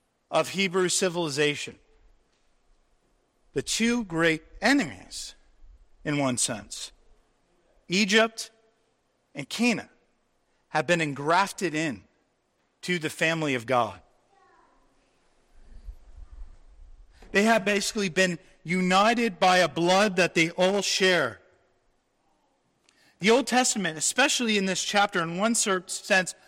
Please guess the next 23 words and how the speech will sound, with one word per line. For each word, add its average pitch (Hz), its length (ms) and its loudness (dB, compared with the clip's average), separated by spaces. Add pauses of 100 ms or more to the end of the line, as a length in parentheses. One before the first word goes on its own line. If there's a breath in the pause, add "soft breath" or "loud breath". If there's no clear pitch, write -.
(200 soft breath)
serves 254 560 2
to 214 160 -2
anticipate 233 920 0
the 202 80 -4
Great 196 340 0
Commission 185 520 -4 (280 soft breath)
to 226 220 0
all 240 260 4
nations, 214 680 0 (200 soft breath)
which - 260 -2
Jesus 208 380 -2
commands 220 640 2
his 240 160 -2
people 220 320 -4
to 208 120 -10
partake 202 560 -2
in 143 180 -4 (260 soft breath)
at 160 140 0
the 190 120 -6
end 214 300 0
of 165 180 -4
the 151 80 -6
Gospels. - 800 -2